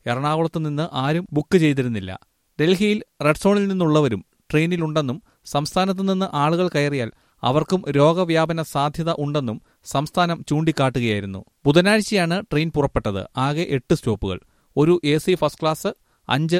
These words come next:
സെക്കൻഡ് എ സി, പതിനൊന്ന് തേർഡ് എ സി കോച്ചുകളിലായി ആയിരത്തി നാനൂറ്റി തൊണ്ണൂറ് യാത്രക്കാരായിരുന്നു ആകെ. കോഴിക്കോട്ട് ഇരുന്നൂറ്റിയഞ്ച്, എറണാകുളത്ത് മുന്നൂറ്, തിരുവനന്തപുരത്ത് അറുന്നൂറ്റി രണ്ടും യാത്രക്കാർ ഇറങ്ങി. റെയിൽവേ സ്റ്റേഷനുകളിൽ യാത്രക്കാരുടെ വിശദാംശങ്ങൾ പരിശോധിച്ചു.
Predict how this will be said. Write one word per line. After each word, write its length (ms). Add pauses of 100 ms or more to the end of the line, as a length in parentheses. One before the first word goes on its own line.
സെക്കൻഡ് 460
എ 80
സി, 180 (560)
പതിനൊന്ന് 500
തേർഡ് 300
എ 60
സി 180
കോച്ചുകളിലായി 640 (180)
ആയിരത്തി 460
നാനൂറ്റി 440
തൊണ്ണൂറ് 480
യാത്രക്കാരായിരുന്നു 800 (100)
ആകെ. 280 (500)
കോഴിക്കോട്ട് 560
ഇരുന്നൂറ്റിയഞ്ച്, 840
എറണാകുളത്ത് 560
മുന്നൂറ്, 480 (220)
തിരുവനന്തപുരത്ത് 760
അറുന്നൂറ്റി 460
രണ്ടും 280 (140)
യാത്രക്കാർ 520
ഇറങ്ങി. 380 (300)
റെയിൽവേ 360
സ്റ്റേഷനുകളിൽ 600 (200)
യാത്രക്കാരുടെ 600
വിശദാംശങ്ങൾ 640
പരിശോധിച്ചു. 600